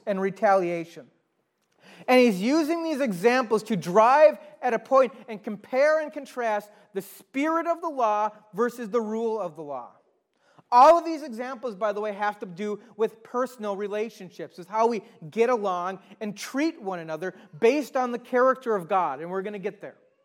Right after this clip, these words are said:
So let's look at the first example. He says, um, Jesus is gonna talk about anger. And he says, you shouldn't be angry towards your neighbor.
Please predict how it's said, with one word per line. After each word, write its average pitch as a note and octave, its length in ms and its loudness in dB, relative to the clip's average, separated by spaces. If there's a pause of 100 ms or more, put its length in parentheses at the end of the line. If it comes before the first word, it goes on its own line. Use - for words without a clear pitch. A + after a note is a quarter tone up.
(960)
So C4 120 -2
let's D#4 300 2
look E4 180 -6
at D#4+ 80 -8
the C#4 80 -6
first B3+ 320 -2
example. F3 580 -8 (340)
He C4+ 160 -8
says, C4 880 0 (280)
um, A3 220 6
Jesus C4+ 340 -4
is C#4+ 220 -10
gonna C4 160 -4
talk B3+ 320 -2
about A#3 260 0
anger. A3 400 -6
And F3+ 120 -12
he G#3+ 100 -8
says, C4 460 -4 (480)
you A#3+ 180 -2
shouldn't D#4+ 540 -6
be D4 280 -8
angry B3+ 540 -2
towards A#3 360 2
your A3 100 -6
neighbor. G3+ 420 -6